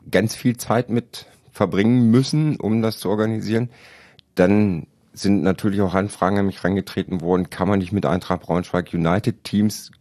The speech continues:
gründen und bilden, also Menschen mit Handicap ein bisschen mehr einzubinden. Dann ist mir natürlich auch wichtig, ein bisschen Aufklärungsarbeit zu leisten, dass hinter jedem ja auch ein Mensch steckt mit verschiedenen Bedürfnissen und Wünschen und so weiter.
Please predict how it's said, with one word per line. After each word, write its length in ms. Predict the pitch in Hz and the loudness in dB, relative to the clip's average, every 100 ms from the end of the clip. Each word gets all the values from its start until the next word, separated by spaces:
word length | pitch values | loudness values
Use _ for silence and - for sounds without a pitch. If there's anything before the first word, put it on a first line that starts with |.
| _ - | _ -6
gründen 640 | - 98 113 113 113 113 - _ _ | 2 4 4 2 -2 -4 -12 _ _
und 180 | 92 - | -4 -2
bilden, 380 | 85 98 113 110 - - - _ _ | 0 2 0 -2 -8 -20 -20 _ _
also 320 | 78 85 92 | -4 0 2
Menschen 400 | 78 82 82 87 | 2 0 0 -2
mit 100 | 78 | 0
Handicap 500 | 107 113 - 98 - | 0 0 0 -4 -4
ein 100 | 90 | -8
bisschen 260 | - 95 | -4 -2
mehr 200 | 90 95 | 0 0
einzubinden. 680 | - 90 - 90 - 87 92 - - - _ _ | 0 -4 -6 -10 -4 -2 -4 -8 -20 -20 _ _
Dann 180 | 90 95 | 2 2
ist 200 | 98 - | 2 2
mir 100 | 107 | 4
natürlich 540 | 98 92 - 110 101 | 4 2 2 2 2
auch 200 | 76 92 90 82 | 0 -2 -6 -2
wichtig, 680 | 98 - 95 90 - - - - | -2 0 -4 -4 -6 -20 -20 -20
ein 240 | 95 87 | -12 -10
bisschen 280 | 87 - 92 - | -6 -4 -4 2
Aufklärungsarbeit 1080 | 101 131 - 104 104 101 85 92 92 - | 2 2 0 0 2 0 0 0 -2 -6
zu 140 | - 92 | -8 -4
leisten, 720 | 78 82 92 - 98 98 92 _ - - _ | 0 0 -2 -4 -2 -2 -4 _ -20 -20 _
dass 200 | 85 - | -6 -2
hinter 300 | 98 190 90 | -2 0 0
jedem 640 | 80 - 87 208 196 101 92 | 0 -2 2 4 4 2 2
ja 100 | 78 | 0
auch 220 | 80 - | 0 -2
ein 180 | 80 82 | 0 0
Mensch 280 | 87 110 | 0 -2
steckt 420 | - 92 85 _ - | -4 -4 -4 _ -6
mit 200 | 87 - | -6 -4
verschiedenen 420 | - - 92 92 | -8 -4 0 0
Bedürfnissen 680 | 85 85 92 101 87 90 85 | 2 2 2 0 -2 -2 -2
und 200 | 69 78 | -4 -2
Wünschen 360 | 117 147 - 110 | 0 0 -2 -4
und 140 | 107 | -4
so 140 | 95 | -6
weiter. 340 | 92 92 - | -4 -4 -6